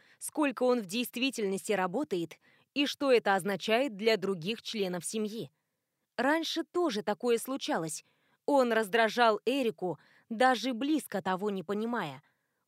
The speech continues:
У Мартина интуиции не больше, чем у настенного коврика, и иногда он совершенно ни о чем не подозревает.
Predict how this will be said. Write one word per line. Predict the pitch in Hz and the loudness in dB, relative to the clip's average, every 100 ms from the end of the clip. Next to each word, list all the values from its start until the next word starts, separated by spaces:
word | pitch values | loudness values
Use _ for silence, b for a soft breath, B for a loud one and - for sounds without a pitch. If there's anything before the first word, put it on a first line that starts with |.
| - | -2
У | 262 | 0
Мартина | 247 247 233 247 214 202 | 2 2 2 -2 0 0
интуиции | 208 226 233 233 - 202 | -2 -4 -4 -4 -4 -2
не | 196 202 | 0 -2
больше, | 185 233 214 202 | 0 -2 0 -6
чем | 170 240 214 | -4 -2 0
у | 214 | 0
настенного | 202 - 226 208 202 196 | -2 -2 -2 0 0 0
коврика, | 196 180 165 170 156 143 b b b b b | -2 -2 -2 -4 -6 -8 b b b b b
и | 277 262 | -2 0
иногда | 240 226 247 254 | 0 0 2 2
он | 226 | 0
совершенно | - 233 240 - 269 269 220 | -2 -6 -6 -2 -2 0 0
ни | 202 | 0
о | 202 | -2
чем | - 226 220 | -2 -2 -2
не | 220 | -4
подозревает. | 214 214 214 254 220 156 - | -2 -2 -4 -4 -2 -4 -10